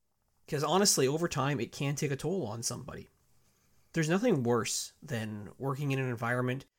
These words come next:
and being one hundred percent miserable doing it. Some people just don't get along with their boss, or they might have somebody who they report to who might, they might seem, or they might feel like they're ineffective. Perhaps the culture of the organization is toxic.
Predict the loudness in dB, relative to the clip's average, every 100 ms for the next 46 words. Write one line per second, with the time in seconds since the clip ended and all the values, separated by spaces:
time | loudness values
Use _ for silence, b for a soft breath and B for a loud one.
0 | _ _ _ _ -8 -2 0 0 -4 -6
1 | -8 -8 -6 -2 0 0 0 -2 -6 -10
2 | -4 -2 0 0 0 -2 -2 -4 -6 -12
3 | -20 _ _ _ _ -4 0 0 0 0
4 | 0 2 2 2 0 -6 0 6 8 6
5 | 4 -2 -6 -12 -8 -6 -4 -6 -6 -8
6 | -10 -10 -8 -6 -4 -2 -2 -2 -4 -4
7 | -6 -6 -6 -8 -6 -4 -4 -8 -6 -4
8 | -4 -6 -8 _ _ -6 -2 -2 -2 0
9 | 0 0 0 0 0 -4 -2 -2 -2 -6
10 | -6 0 2 2 -2 -8 _ -8 -8 -4
11 | -2 0 -2 -4 -4 -4 -4 -6 -8 -10
12 | -14 _ _ _ _ _ _ -4 2 0
13 | 0 -4 -4 -2 -4 0 0 0 0 0
14 | -2 -2 -2 -4 -6 -8 -8 -8 -10 -10